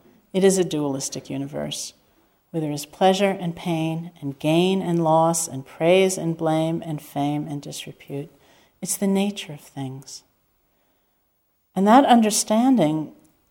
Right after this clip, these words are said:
doesn't need to have us feel like giving up.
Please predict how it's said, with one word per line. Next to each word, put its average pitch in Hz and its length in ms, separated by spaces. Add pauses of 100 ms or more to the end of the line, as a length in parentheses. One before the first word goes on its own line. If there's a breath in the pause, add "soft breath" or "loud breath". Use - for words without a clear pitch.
(260)
doesn't 240 340
need 214 340
to 185 200
have 180 260
us 180 180
feel 170 600 (800 loud breath)
like 170 240
giving 190 340
up. - 380